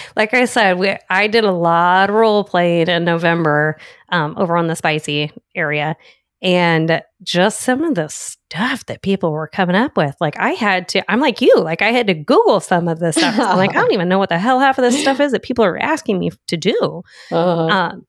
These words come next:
Speaker 1: and boy, was it interesting. And I got to watch some of, you know, like, the videos.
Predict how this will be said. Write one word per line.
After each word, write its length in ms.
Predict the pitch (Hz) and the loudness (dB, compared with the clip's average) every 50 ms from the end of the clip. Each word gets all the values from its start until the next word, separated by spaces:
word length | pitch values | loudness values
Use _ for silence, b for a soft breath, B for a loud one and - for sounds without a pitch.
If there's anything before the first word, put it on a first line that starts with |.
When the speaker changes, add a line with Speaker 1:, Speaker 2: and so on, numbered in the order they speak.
| _ _ _ | _ _ _
Speaker 1:
and 400 | 208 185 180 170 170 180 - - | 0 2 2 2 2 -2 -4 -8
boy, 420 | - 180 196 233 247 214 170 147 | -6 -2 0 2 2 2 2 0
was 220 | 156 160 156 - 214 | -2 -4 -4 -2 -2
it 180 | 226 - - | -2 0 0
interesting. 880 | 185 170 185 - - 165 151 156 165 - - - 185 185 196 - 175 175 - | 0 0 0 0 -2 -2 -2 0 -2 -4 -6 -6 -6 -6 -4 -4 -4 -6 -6
And 140 | - 175 170 | -4 -2 -2
I 80 | 175 180 | 0 0
got 160 | 208 214 196 | 0 -2 -2
to 80 | - 185 | -2 -4
watch 320 | 160 160 156 160 - - - | -4 -2 -4 -4 -4 -4 -6
some 280 | - - 180 165 160 | -4 -2 -2 -2 -2
of, 120 | 156 160 160 - | -4 -6 -6 -6
you 100 | - 160 | -4 -2
know, 140 | 160 156 - | -2 -2 -4
like, 160 | 160 - - | -6 -10 -10
the 140 | - 156 151 - _ - | -12 -14 -14 -14 _ 0
videos. 880 | 311 320 311 320 320 320 311 302 302 302 294 294 294 285 294 285 285 - | 0 2 2 4 4 4 4 4 4 4 6 6 4 4 2 0 -2 -6